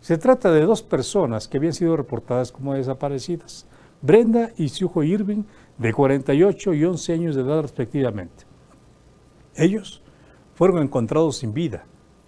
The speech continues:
Habían sido reportados como desaparecidos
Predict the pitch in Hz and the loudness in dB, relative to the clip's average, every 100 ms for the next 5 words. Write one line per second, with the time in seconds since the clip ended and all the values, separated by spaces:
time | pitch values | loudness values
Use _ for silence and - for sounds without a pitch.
0 | _ _ _ _ _ _ - 170 185 185 | _ _ _ _ _ _ 2 4 4 0
1 | 175 139 131 113 156 165 165 151 - - | -2 0 -2 -2 -2 0 0 -2 -6 -10
2 | 127 120 107 107 120 110 104 165 175 170 | -4 -2 -2 -4 -4 -6 -4 -4 -4 -6